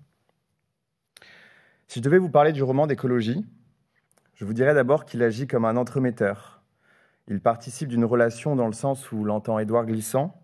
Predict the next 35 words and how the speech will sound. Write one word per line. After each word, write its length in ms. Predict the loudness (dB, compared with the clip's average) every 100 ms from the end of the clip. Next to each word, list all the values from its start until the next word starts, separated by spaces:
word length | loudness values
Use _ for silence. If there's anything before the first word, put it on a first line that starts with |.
| _ -20 -20 _ -4
Il 100 | 0
rassemble 380 | 2 2 0 2
les 100 | 2
diversités 460 | 0 -2 -2 -4
du 100 | -2
monde 280 | -2 -2 -4
pour 120 | -4
les 100 | -4
transmettre. 720 | -4 -8 -4 -4 -4 -8 -20 _ _ _ _ _ _ _ _ _ _ -4
Il 60 | -2
est 140 | 0
aussi 200 | 0 2
un 120 | 2
révélateur. 760 | 4 4 2 2 0 -2 -4 _ _ _ _ _ _ _ _ _ _ -2
Comme 180 | 0 0
en 60 |
photographie, 680 | 0 -2 2 2 2 -4 -8 -14 _ _ _ _ _ -12
il 100 | -8
transforme 460 | -6 -4 0 2
l'image 320 | 4 2 2 2
latente 720 | 0 0 -4 -4 -12 -20 _ _ _
en 140 | -6 -2
image 360 | 0 0 -2
visible. 520 | -6 -6 -6 -6 -8 -12 _ _ _ _ _ _ _ -20 _ -8
Il 120 | -6
prend 180 | -2 -2
tout 120 | -2
ce 100 | -10
qui 140 | -4
est 80 | 0
là, 380 | 2 2 -2 _ _ _ _ _ _
ce 120 | -16
qui 200 | -6 2
a 100 | 4
été, 320 | 4 0 -4